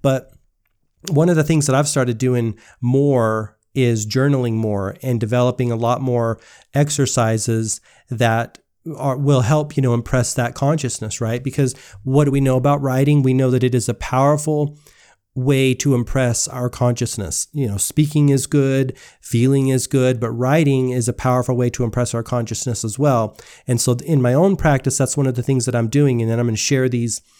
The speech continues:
um, new ideas and new ways with you in future episodes of the podcast. And one of the products that I have coming out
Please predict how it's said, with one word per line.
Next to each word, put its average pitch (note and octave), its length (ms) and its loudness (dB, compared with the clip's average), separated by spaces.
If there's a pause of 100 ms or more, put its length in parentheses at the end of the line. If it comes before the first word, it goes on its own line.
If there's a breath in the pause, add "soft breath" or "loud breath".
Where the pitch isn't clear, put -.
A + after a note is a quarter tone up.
(320 soft breath)
um, A2 340 -2
new C#3+ 320 4
ideas B2+ 400 2
and A#2+ 140 2
new B2+ 160 2
ways A#2+ 500 0
with A#2 240 -2
you A#2 180 -2
in A2 280 -4
future B2 320 -2
episodes A2 340 -4
of A2+ 80 -4
the - 60 -16
podcast. A#2+ 640 -4 (120)
And C#3 500 0 (580 soft breath)
one B2+ 180 2
of C#3+ 40 2
the C#3+ 60 -2
products C#3 420 -2
that B2+ 100 0
I B2 60 0
have B2 260 -2
coming B2 320 0
out C3+ 400 0